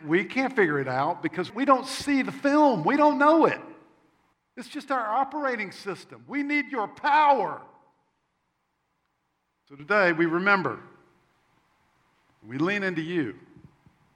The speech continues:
And others of us, Lord, who have never made this choice, not really, not really, today, Father, I hope my prayer will cut a hole in the roof.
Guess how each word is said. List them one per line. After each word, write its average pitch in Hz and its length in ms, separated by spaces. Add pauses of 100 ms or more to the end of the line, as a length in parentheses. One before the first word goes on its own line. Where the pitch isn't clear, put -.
(2250)
And 120 100
others 160 300
of 147 140
us, 147 120
Lord, 151 220
who 135 120
have 120 120
never 165 260
made 156 280
this 139 160
choice, 135 420
not 180 240
really, 160 400 (540)
not 190 260
really, 135 380 (1700)
today, 151 400 (2500)
Father, 147 380 (1120)
I 135 120
hope 160 200
my 139 140
prayer 127 400
will 107 200
cut 131 180
a 117 40
hole 120 280
in 117 80
the 110 60
roof. 113 320